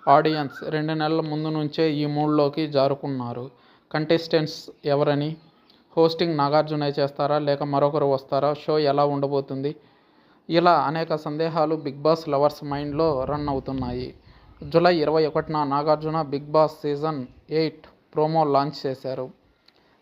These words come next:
తన అధికారిక Twitter-లో పోస్ట్ చేశారు. "మీకు అన్‌లిమిటెడ్ వినోదం పంచేందుకు తిరిగి వస్తున్నామని" కామెంట్ జోడించారు.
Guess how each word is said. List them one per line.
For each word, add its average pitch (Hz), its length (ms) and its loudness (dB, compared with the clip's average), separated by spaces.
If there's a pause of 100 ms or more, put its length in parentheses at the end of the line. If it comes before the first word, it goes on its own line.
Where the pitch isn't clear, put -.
తన 165 140 4
అధికారిక 160 500 4
Twitter-లో 151 840 0
పోస్ట్ 147 400 -4
చేశారు. 131 460 -4 (440)
"మీకు 165 220 -2
అన్‌లిమిటెడ్ 165 640 0
వినోదం 156 440 -2
పంచేందుకు 151 520 -6
తిరిగి 151 260 -8
వస్తున్నామని" 151 640 -4
కామెంట్ 147 480 -4
జోడించారు. 127 640 -2